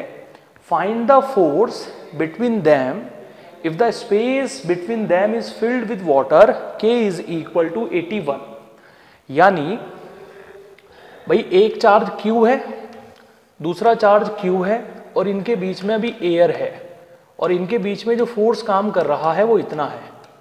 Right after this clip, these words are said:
एट point one into ten की power minus के फ़ोर newton।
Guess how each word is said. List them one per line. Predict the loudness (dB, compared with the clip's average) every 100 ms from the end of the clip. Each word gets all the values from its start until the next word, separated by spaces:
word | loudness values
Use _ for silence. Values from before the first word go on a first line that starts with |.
| _ -20 _ _ -14 -2
एट | 0 2 0 0
point | 0 2 -2
one | 0 0 0 -2 -6 -12 -18 -14
into | -12 -6 -6 -2
ten | -2 -2 -6
की | -6 0
power | 2 4 4 2
minus | 0 -4 -4 -8 -6
के | -2 -2
फ़ोर | 0 -2 0 0
newton। | -2 -6 -4 -6